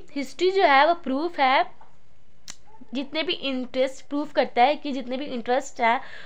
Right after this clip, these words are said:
रूलर्स और स्टेट्स के, वो क्या होते हैं? Always identical नहीं होते हैं। Always identical नहीं होते हैं का मतलब कि कभी भी सेम, हमेशा सेम नहीं होंगे। रूलर्स और स्टे-, अ, स्टेट के जो इंटरेस्ट हैं, वो, अ, हमेशा सेम नहीं होंगे।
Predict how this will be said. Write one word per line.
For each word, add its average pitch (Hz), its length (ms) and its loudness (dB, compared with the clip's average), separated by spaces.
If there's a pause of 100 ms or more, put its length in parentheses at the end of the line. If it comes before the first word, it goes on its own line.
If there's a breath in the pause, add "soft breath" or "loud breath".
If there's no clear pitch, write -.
(160 loud breath)
रूलर्स 254 400 4
और 302 120 2
स्टेट्स 240 520 0
के, 339 200 -4 (280 loud breath)
वो 285 180 4
क्या 370 200 4
होते 320 320 4
हैं? 330 160 4
Always 269 520 4
identical 240 480 0
नहीं 269 360 -2
होते 214 280 -4
हैं। 208 80 -2
Always 240 440 4 (420)
identical 247 520 0
नहीं 262 300 -2
होते 247 240 -4
हैं 226 80 -4
का 233 80 -2
मतलब 226 240 -2
कि 285 140 -6
कभी 240 320 -4
भी 254 120 -2
सेम, 247 380 -2 (600 loud breath)
हमेशा 294 380 6
सेम 302 260 0
नहीं 285 280 -2
होंगे। 208 300 0
रूलर्स 277 360 -2
और 311 80 0
स्टे-, 262 460 -4
अ, 247 120 0
स्टेट 262 320 -2
के 285 80 -6
जो 285 120 -2
इंटरेस्ट 262 480 -4
हैं, 285 240 4 (420 loud breath)
वो, 381 280 2 (280 loud breath)
अ, - 20 8
हमेशा 294 540 4
सेम 311 280 -2
नहीं 254 320 -2
होंगे। 202 440 -4